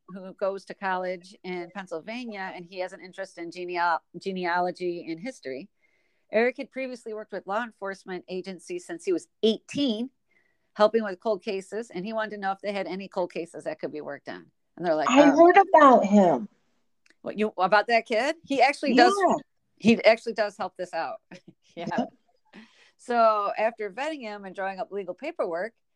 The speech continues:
Speaker 1: Eric begin, looks at, looking at Lee Rotatori's case. Eric begins to narrow down a list of subjects, with officers asking people to submit their D N A, like,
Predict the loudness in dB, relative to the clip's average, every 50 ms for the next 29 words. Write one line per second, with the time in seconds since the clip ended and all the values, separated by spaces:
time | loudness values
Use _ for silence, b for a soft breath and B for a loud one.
0 | _ _ _ _ _ _ -4 -4 -2 -2 -4 -8 _ -14 -12 -12 -12 -14 -14 -16
1 | -12 -10 -10 -10 -10 _ -12 -12 -12 -14 _ -12 -12 -12 -12 -14 -14 -12 -12 -12
2 | -10 -10 -10 -8 -8 -8 -10 -10 -10 -10 -8 -8 -8 -8 -10 -12 -10 -10 -10 -12
3 | -14 _ -20 -20 -20 _ _ -20 _ _ _ _ _ _ _ -8 -6 -6 -6 -6
4 | -8 -10 -10 -8 -10 -12 -12 -14 -12 _ 0 2 2 2 2 2 2 2 2 2
5 | 0 -4 -6 -8 -8 -10 -12 -12 -12 -14 _ -14 -14 -14 -10 -8 -8 -8 -8 -8
6 | -8 -8 -8 -8 -12 _ -20 -20 _ _ _ _ _ _ _ _ _ -10 -6 -4
7 | -4 -4 -6 -8 -8 -8 -8 -8 -10 -12 -8 -8 -8 -8 -8 -8 -8 -8 -8 -10
8 | _ -18 -14 -10 -10 -10 -8 -10 -10 -12 -16 -16 -12 -10 -10 -8 -6 -6 -6 -4
9 | -4 -6 -6 -6 -8 -10 -10 -8 -8 -10 -10 -10